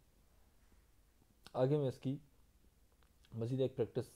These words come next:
एक्सरसाइज बना लेता हूँ, उसमें मैं सारा के सारा आपको प्रैक्टिकली करके दिखाऊँगा, ठीक है, जिसमें हम ये सीखेंगे कि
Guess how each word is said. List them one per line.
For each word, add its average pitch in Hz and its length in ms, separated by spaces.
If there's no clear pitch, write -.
एक्सरसाइज 117 520
बना 104 200
लेता 123 240
हूँ, 123 100
उसमें 110 260
मैं 107 100
सारा 107 240
के 110 100
सारा 101 200
आपको 101 160
प्रैक्टिकली 107 480
करके 101 240
दिखाऊँगा, 95 460
ठीक 107 180
है, 120 60
जिसमें 113 260
हम 113 160
ये 110 140
सीखेंगे 113 460
कि 110 140